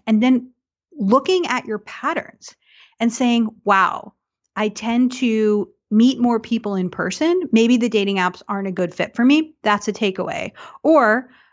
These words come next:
"I tend to like someone until they like me back, and then I don't trust them and I run away." Or,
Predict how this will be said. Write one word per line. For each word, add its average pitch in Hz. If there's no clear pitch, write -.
"I 240
tend 240
to 233
like 214
someone 269
until 220
they 196
like 185
me 185
back, 185
and 233
then 226
I 214
don't 190
trust -
them 277
and 214
I 208
run 185
away." 170
Or, 196